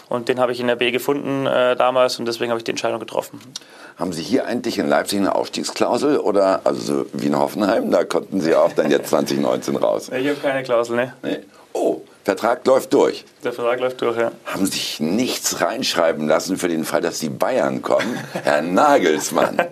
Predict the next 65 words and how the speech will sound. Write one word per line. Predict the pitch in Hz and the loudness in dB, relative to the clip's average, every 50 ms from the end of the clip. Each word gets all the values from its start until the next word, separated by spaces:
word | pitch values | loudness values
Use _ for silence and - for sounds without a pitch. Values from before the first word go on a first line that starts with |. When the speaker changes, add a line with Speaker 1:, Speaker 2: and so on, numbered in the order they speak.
| - - - | -4 -4 -2
Speaker 1:
<laughs> | 285 294 - - | -2 -2 -2 0
Nee, | - 143 151 | 2 4 4
hab | 160 170 | 4 4
ich | 175 | 2
nicht, | 160 151 147 | 0 -2 -2
ne? | 139 127 131 135 131 - - - - - - - _ _ _ - - - - - - - _ | -2 -2 -2 -4 -6 -12 -20 -20 -20 -20 -20 -20 _ _ _ -20 -20 -20 -20 -20 -20 -14 _
Speaker 2:
Und | - - - 67 - | -8 -8 -6 -6 -8
wie, | 69 - | -8 -8
wie | 76 73 | -8 -6
kam | - - 73 67 71 85 | -4 -2 -2 -2 -2 -4
das? | 104 92 - - - _ - - - _ _ _ _ _ _ _ - | -4 -4 -6 -8 -12 _ -20 -20 -20 _ _ _ _ _ _ _ -10
Speaker 1:
Ja, | 110 98 98 98 104 | -4 0 2 2 2
das | 104 110 - 123 | 0 -2 0 2
war, | 127 131 135 131 131 131 127 127 120 | 4 6 6 6 6 6 4 4 2
natürlich | 127 127 127 127 - 147 147 | 0 -2 -2 -2 0 0 0
hat | 143 - - | 0 0 2
R | 120 127 127 | 0 2 2
B | 131 139 | 4 2
eine | 143 139 131 123 - | 4 4 4 4 4
Aus-, | 143 170 170 170 - | 4 4 2 0 -2
eine | - 135 135 131 | -2 0 2 4
Ablöse | 113 147 - 165 156 139 | 2 2 2 0 -4 -2
für | 139 147 | -2 -4
mich | 147 143 143 | -4 -4 -4
bezahlt | - 135 - - 139 143 139 | -6 -2 2 4 4 4 4
an | 135 135 | 4 2
Hoffenheim, | 139 135 135 143 139 135 135 127 | 0 -2 0 2 2 2 2 0
das | 123 117 | -2 -4
ist | 117 117 | -4 0
ja | 123 120 120 117 | 2 2 2 2
bekannt, | - - - - 120 120 139 131 - 127 | 0 -4 -4 0 0 0 0 -2 -4 -4
das | 120 | -4
ist | 117 113 117 | -2 -2 -4
ja | 117 | -4
kein | - 117 113 117 117 | -2 -2 -2 -2 -2
Geheimnis. | 104 107 113 117 123 131 131 131 - - - - - - - - - - | -2 0 0 0 0 0 -2 -4 -6 -8 -12 -12 -12 -12 -12 -12 -12 -6
Und, | - - 120 120 117 113 | -2 0 0 0 2 2
äh, | 120 117 117 113 117 | 2 4 4 4 4
dann | 120 123 120 | 4 2 2
ist | 120 117 | 0 -2
immer | 123 123 127 123 | 0 0 0 2
so, | 127 127 | 2 2
dass | 123 123 120 | 2 2 0
am | 127 110 | 0 0
Ende | 117 127 127 | 0 0 0
des | 123 123 | 0 0
Tages | 123 - 117 127 127 123 | 0 2 2 2 2 0
der, | - 123 120 120 117 113 | 2 2 4 4 4 2
der | - 117 117 | 2 0 0
Club | - - 139 139 - | 0 -2 -4 -2 0
dann | - 123 120 | 0 0 2
sagt, | 120 120 120 120 - - | 4 4 4 2 2 2
"Ja, | 110 113 120 123 117 | 4 4 4 4 2
wir, | 117 113 113 117 113 107 - - | 2 0 2 2 2 0 -2 -2
wir | - 117 117 | -2 -2 0
gehen | 117 117 120 123 123 123 123 120 120 120 117 - - | 0 0 0 0 0 -2 -2 -2 -4 -4 -6 -6 -6
eine | - 120 120 | -4 -4 0
Klausel | - 123 117 123 120 123 | 2 4 2 2 2 0
mit | 131 147 - | -2 -2 0
oder | 135 123 | 0 -2
wir | 120 | 0
gehen | 120 113 | -2 0
keine | - 127 120 131 127 | 2 2 2 2 2
Klausel | - 127 120 127 117 123 | 2 2 2 2 2 0
mit." | 127 127 127 - | -2 -2 -2 -4